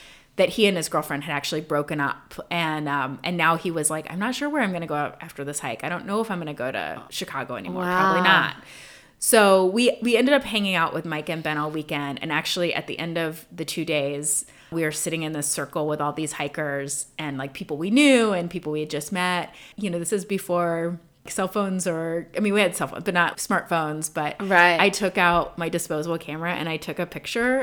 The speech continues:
Speaker 1: of Ben, like, across the way 'cause I was like, "I don't know if I'm ever gonna see him again."
Speaker 2: He's a chill, cool hottie. I gotta
Speaker 1: He's
Speaker 2: get
Speaker 1: such
Speaker 2: a
Speaker 1: a chill,
Speaker 2: picture
Speaker 1: cool
Speaker 2: of
Speaker 1: hottie. I
Speaker 2: it.
Speaker 1: just gonna snuck a picture, you know.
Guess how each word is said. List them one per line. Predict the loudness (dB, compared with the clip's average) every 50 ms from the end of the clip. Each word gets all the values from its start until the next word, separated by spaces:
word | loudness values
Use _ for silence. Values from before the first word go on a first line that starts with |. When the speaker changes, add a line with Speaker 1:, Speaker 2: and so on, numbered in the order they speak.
| -2
Speaker 1:
of | -4 -4 -4 -2
Ben, | -2 -2 0 0 0
like, | 0 -2
across | -4 -6 -2 -2 -2 -2 -2 -2
the | -4 -4 -2
way | -2 -2 0 0 0 -2
'cause | -2 -6 -8
I |
was | -6 -6
like, | -6 -6
"I | -4
don't | -4 0 0
know | 0
if | 0 -2
I'm | -4 -6
ever | -6 -8 -8
gonna | -8 -8 -8 -8 -8
see | -8 -4 -4
him | -2 -2 -2
again." | -4 -4 -2 -2 -2 -2 -2 -2
Speaker 2:
He's | -4 -4
a | -6
chill, | -6 -4 -4 -4 -4
cool | -4 -4 -4 -4 -4
hottie. | -2 -2 -2 0 2 2 0 0
I | 0
gotta | 0 0 -2
Speaker 1:
He's | 2 2
Speaker 2:
get | 2 4
Speaker 1:
such | 4
Speaker 2:
a | 4
Speaker 1:
a |
chill, | 4 4 4 6
Speaker 2:
picture | 8 8
Speaker 1:
cool | 8 8
Speaker 2:
of |
Speaker 1:
hottie. | 8 6 6 6
I | 6 6
Speaker 2:
it. |
Speaker 1:
just | 4 2 2
gonna | 2 2 4
snuck | 2 2 2 0 0 2 2
a | 0
picture, | 0 0 -2 0 -2 -2 0
you | 0 -2 -2
know. | -2 -2 -2 -4 -6